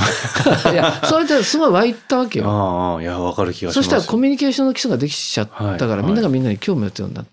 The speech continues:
Speaker 2: ちゃって、
Speaker 1: うん。
Speaker 2: イベントする時にもさ、みんな協力するんだよ。
Speaker 1: まさに今の話じゃないですか。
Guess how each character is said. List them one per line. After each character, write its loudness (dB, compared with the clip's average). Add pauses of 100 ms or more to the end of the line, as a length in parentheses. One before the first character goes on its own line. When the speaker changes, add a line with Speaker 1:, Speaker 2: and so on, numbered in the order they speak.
Speaker 2:
ち -10
ゃ -8
っ -14 (180)
て、 0
Speaker 1:
う 2
ん。 -4 (300)
Speaker 2:
イ -4
ベ 2
ン -2
ト -2
す -6
る 0
時 -4
に -4
も -10
さ、 -10
み -2
ん 0
な 0
協 -2
力 -4
す -4
る -2
ん -6
だ -10
よ。 -10 (880)
Speaker 1:
ま 0
さ 2
に 0
今 2
の -2
話 -2
じ -4
ゃ -6
な -10
い -16
で -20
す -20
か。 -16